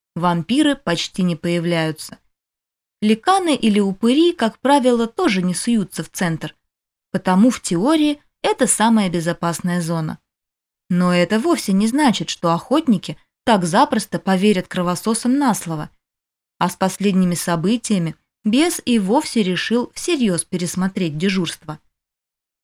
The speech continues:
«В следующий раз отправлю с ним блефа», сообщил он, сделав мне подсечку. Меня очень раздражало то,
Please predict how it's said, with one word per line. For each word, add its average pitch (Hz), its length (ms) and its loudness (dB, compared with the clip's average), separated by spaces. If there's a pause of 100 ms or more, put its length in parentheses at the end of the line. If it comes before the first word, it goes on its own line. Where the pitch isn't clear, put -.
(300)
«В - 60 -14
следующий 180 520 0
раз 233 220 2
отправлю 185 480 0
с - 120 -8
ним 185 240 4
блефа», 170 440 0 (540)
сообщил - 640 -4
он, 381 240 0 (160)
сделав 311 480 0
мне 196 220 2
подсечку. - 600 -6 (1300)
Меня 226 380 4
очень 285 420 0
раздражало 226 720 2
то, 381 340 -2